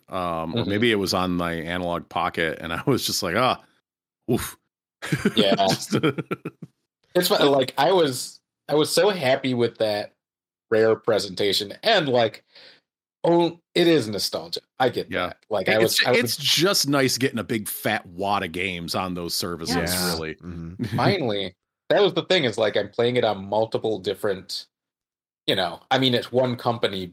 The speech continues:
Speaker 2: but it's spread throughout three different emulators.
Speaker 1: Mm-hmm.
Speaker 3: Yeah.
Speaker 2: Uh, like, you know,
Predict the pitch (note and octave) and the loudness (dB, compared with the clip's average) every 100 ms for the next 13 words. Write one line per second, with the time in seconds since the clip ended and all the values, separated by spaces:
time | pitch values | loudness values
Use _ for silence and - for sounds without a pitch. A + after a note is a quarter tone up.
0 | - G#2 F#2+ F2 - - G2 F2+ F#2 F2 | -4 -2 -2 -6 -8 -6 -6 -4 -4 -6
1 | - - G2 F#2 F2 F2+ E2+ F#2 F#2 F#2+ | -6 -10 -6 -6 -4 -6 -6 -6 -8 -8
2 | F2+ F2 - - G2 G2+ G2 F#2+ A2 E2 | -8 -8 -10 -6 -4 -2 -4 -4 -8 -12
3 | - G#2+ E2 C#2 - _ _ _ _ _ | -8 -8 -6 -12 -16 _ _ _ _ _
4 | _ _ _ E2+ E2+ - - _ _ _ | _ _ _ -6 -6 -10 -20 _ _ _
5 | _ _ _ _ - A2+ F#2+ | _ _ _ _ -2 0 0